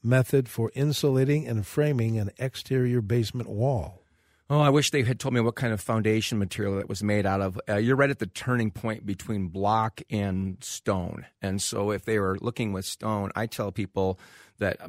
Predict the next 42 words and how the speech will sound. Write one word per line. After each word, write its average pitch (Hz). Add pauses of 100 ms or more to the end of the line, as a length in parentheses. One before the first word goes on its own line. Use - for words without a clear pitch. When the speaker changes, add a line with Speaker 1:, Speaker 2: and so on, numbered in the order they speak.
Speaker 2:
I, 127
my 160
first 131
choice 107
still 107
is 95
to -
spray 107
foam 104
over 92
the 95
stone 98
surface 117
and 95
then 92
to 92
build 95
a 92
two-by 104
wall 95
using 101
steel 98
studs. 95
Then 104
you 104
don't 95
have -
to -
insulate 95
that 117
surface. 92
Insulation's 95
behind 123
the 110
steel. 92
Then 98
you 92
sheetrock 101
over 92
the 87
steel 87
stud. 135